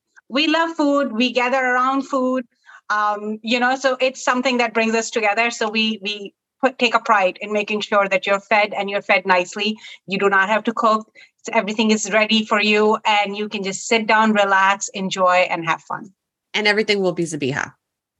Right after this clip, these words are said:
Speaker 1: Yes.
Speaker 2: So for the, I think that was what this person was really worried about. And you already answered the all-inclusive part. So this includes everything in the retreat, including the food. So I, I'll ignore that question. And then I guess the next question I have,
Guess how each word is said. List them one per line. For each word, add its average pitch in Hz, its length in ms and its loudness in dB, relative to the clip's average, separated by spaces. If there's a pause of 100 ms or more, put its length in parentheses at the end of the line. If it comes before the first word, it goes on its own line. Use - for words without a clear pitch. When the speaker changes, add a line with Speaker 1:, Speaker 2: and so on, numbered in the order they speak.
(200)
Speaker 1:
Yes. - 500 -4 (280)
Speaker 2:
So 180 220 2
for 180 120 -2
the, 170 220 4
I 185 80 2
think 190 240 0
that 185 160 2
was 180 140 -2
what 175 160 -2
this 165 120 -10
person 165 320 -6
was 156 160 -10
really 156 200 -2
worried 151 240 0
about. 139 260 0 (220)
And 208 120 0
you 220 100 4
already 220 280 2
answered 202 380 0
the 185 80 0
all-inclusive 185 800 -2
part. - 280 0
So 185 80 -4
this 175 220 0
includes 175 440 0
everything 185 580 2
in 175 160 0
the 175 100 2
retreat, 170 420 -2
including 175 380 0
the 196 100 0
food. 165 380 0 (280)
So - 220 0
I, 170 200 2 (120)
I'll 160 140 4
ignore 175 340 2
that 170 300 2
question. 156 560 -2 (400)
And 180 220 2
then 175 440 4
I 175 100 4
guess 170 240 2
the 185 120 -6
next 339 220 0
question 220 340 -4
I 185 60 2
have, 170 520 0